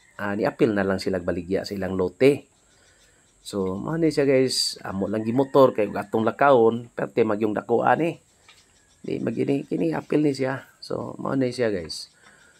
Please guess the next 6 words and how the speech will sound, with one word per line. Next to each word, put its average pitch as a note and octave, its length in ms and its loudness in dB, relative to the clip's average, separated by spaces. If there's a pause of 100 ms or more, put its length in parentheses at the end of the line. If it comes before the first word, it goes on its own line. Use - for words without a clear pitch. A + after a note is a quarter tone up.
(340)
So G#2 560 -4 (1600)
I G#2+ 100 -4
repeat, C3+ 400 0 (1600)
uh, F#2+ 400 -2
one G#2+ 380 0
hundred A#2 400 -2